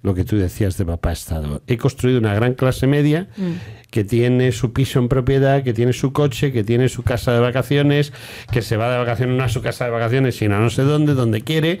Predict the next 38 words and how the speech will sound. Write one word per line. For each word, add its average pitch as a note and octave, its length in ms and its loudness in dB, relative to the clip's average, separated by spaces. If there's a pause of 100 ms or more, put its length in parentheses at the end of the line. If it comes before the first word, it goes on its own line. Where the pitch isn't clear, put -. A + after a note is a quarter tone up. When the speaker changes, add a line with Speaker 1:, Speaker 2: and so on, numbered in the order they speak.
(120)
Speaker 2:
Mm. F3+ 220 -2 (100)
Speaker 1:
y C#3+ 100 0
que A#2+ 200 0
no C3 120 4
les D3 160 2
falta C#3 320 0
de A#2+ 80 2
comer A#2 240 2
todos C#3 180 2
los D#3 120 2
días. C3+ 320 -4 (180)
Speaker 2:
Mm. F3+ 140 -6 (100)
Speaker 1:
Y C#3 160 2
eso D#3 300 2
no D3 100 4
es C#3 80 0
para C3 180 -2
mañana, D3 420 0
eso - 260 -4
va A#2+ 80 2
a A#2 40 2
durar G#2+ 220 2
mucho G2 260 2
tiempo". E2 380 -2 (380)
El - 80 -20
problema A#2 260 4
es B2 80 0
que - 80 -2
ha B2+ 60 0
pasado A2+ 320 0
ya F#2 100 2
mucho F#2+ 240 -2
tiempo. - 300 -4 (140)
Speaker 2:
Mm. F3 240 -2 (340)
Speaker 1:
Ese A#2 180 0
es A#2+ 60 4
el A#2 60 0
problema. F#2+ 420 0